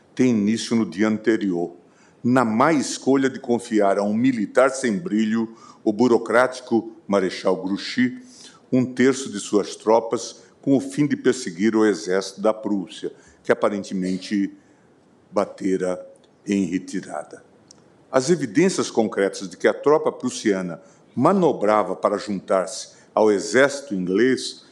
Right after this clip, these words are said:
não foram suficientes para Grouchy tomar a atitude correta, que era voltar de onde veio para formar com os homens de Napoleão. Nada de novo sob o sol", explica Zweig. O homem mediano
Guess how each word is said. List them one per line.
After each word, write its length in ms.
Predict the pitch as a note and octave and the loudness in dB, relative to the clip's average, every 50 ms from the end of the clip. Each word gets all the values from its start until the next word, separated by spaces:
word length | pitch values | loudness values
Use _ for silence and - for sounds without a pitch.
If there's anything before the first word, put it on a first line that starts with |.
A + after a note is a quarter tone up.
| _ _ - | _ _ -2
não 120 | D#3+ F3 E3 | 0 0 0
foram 300 | E3+ - D#3 E3 D#3+ D3+ | 2 2 2 4 2 0
suficientes 600 | D#3+ - - - - - - A#2+ A2+ A#2+ A#2 - | -2 -6 -12 -12 -12 -4 0 0 0 0 -2 -4
para 200 | - - A#2 F#2+ | -2 -2 -2 -2
Grouchy 400 | F2+ F#2 E2+ - - - A#2+ G2+ | -4 -8 -12 -10 -10 -8 -8 -4
tomar 720 | - B2 A2 G2+ G2 G#2 A2+ G#2+ - - - - - _ - | -2 0 0 2 2 2 2 2 0 -6 -14 -20 -20 _ 0
a 140 | G#2+ A2 G#2+ | 2 2 2
atitude 460 | G#2 - - G#2 - - A#2 G#2+ G#2+ | 2 0 -6 -14 -12 -10 -10 -10 -4
correta, 580 | - - C3+ G#2 F#2+ F#2 F2 D#2+ - - - - - _ _ _ _ _ | 0 2 2 2 2 0 -2 -4 -6 -12 -20 -20 -20 _ _ _ _ _
que 140 | - G3 E3+ | 2 2 4
era 160 | C#3+ C3+ C#3+ | 4 4 2
voltar 580 | C3+ D#3 E3+ D#3 D3+ D#3+ - D#3 E3+ F3 D#3+ | 2 2 2 2 2 2 2 2 2 2 0
de 120 | B2+ A#2 A#2 | -2 -2 -2
onde 220 | G#2+ G#2+ G2+ F#2 | 0 0 -2 -4
veio 520 | F2 D#2 F#2+ G#2 A2 A#2+ B2 B2+ B2 - - - - _ - | -4 0 2 4 4 4 2 0 -2 -6 -14 -20 -8 _ 2
para 160 | D3 D3 C#3 | 2 2 2
formar 560 | - - F3 D#3+ - A#2 G2 F#2+ G2+ G#2 G#2+ | 2 2 2 2 2 0 -2 0 0 0 0
com 180 | - - A#2+ A2+ | 0 -2 -2 -2
os 180 | G#2 F#2 - | -2 -2 -2
homens 340 | F#2+ F#2 G2 G2 G2+ G2+ - - - - - - - - - | -2 0 0 0 2 2 0 0 -2 -4 -6 -8 -12 -10 -4
de 120 | - A2+ | -2 0
Napoleão. 600 | A2 G#2+ G2 - - G2+ G2 G2 F#2+ D#2+ C#2+ C#2 - - - - _ _ _ _ _ _ _ _ _ _ _ _ | 2 0 0 0 2 2 2 2 0 -2 -4 -6 -12 -16 -20 -20 _ _ _ _ _ _ _ _ _ _ _ _
Nada 380 | - A#2+ C3 D#3 E3+ E3+ D#3 D3 | -4 -2 0 2 2 0 0 -2
de 120 | A#2+ A#2+ | 0 0
novo 300 | A2+ G2+ G#2 A2 A2 G2+ | 0 2 2 2 2 0
sob 240 | G2+ - - A2+ G2 | -4 -6 -6 -6 -6
o 40 | F#2 | -8
sol", 640 | - - - A2 G#2+ G#2 E2+ - - - - - - _ | -6 0 2 4 4 4 2 -2 -6 -14 -20 -20 -10 _
explica 500 | - G2+ - - - - G2 - - G#2+ | -6 -6 -6 -6 -4 -2 -2 -2 0 -2
Zweig. 460 | - - - G2+ F2+ D#2 D2+ D#2+ - - - _ _ _ _ _ _ _ _ _ _ _ _ _ _ _ - | -4 -4 -2 -2 -2 -2 -4 -6 -10 -14 -20 _ _ _ _ _ _ _ _ _ _ _ _ _ _ _ 0
O 140 | C3 B2 A#2+ | 2 4 4
homem 300 | B2+ D3 D3+ C#3+ B2+ A#2 | 4 4 4 2 2 0
mediano 760 | G#2+ G2+ G2+ F#2+ D2+ E2 F2+ F#2+ G#2 A2 G#2 F#2+ E2+ E2 | 0 0 -2 -2 -2 -2 0 0 2 2 0 0 -4 -6